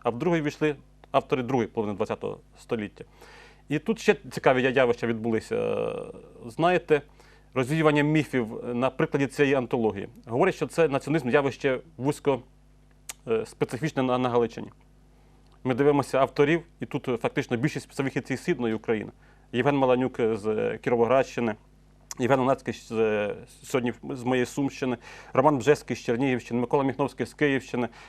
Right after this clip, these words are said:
Дмитро Донцов з Мелітополя, е, Юрій Липа з Одеси,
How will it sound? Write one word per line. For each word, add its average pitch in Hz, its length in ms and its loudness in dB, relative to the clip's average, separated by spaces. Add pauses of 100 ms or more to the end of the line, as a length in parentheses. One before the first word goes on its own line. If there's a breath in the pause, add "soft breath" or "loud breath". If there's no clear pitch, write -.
(100)
Дмитро 127 240 2
Донцов 139 280 2
з 110 60 -6
Мелітополя, 127 720 2
е, 123 520 -2
Юрій 147 260 2
Липа 147 300 2
з 113 60 -2
Одеси, 131 520 2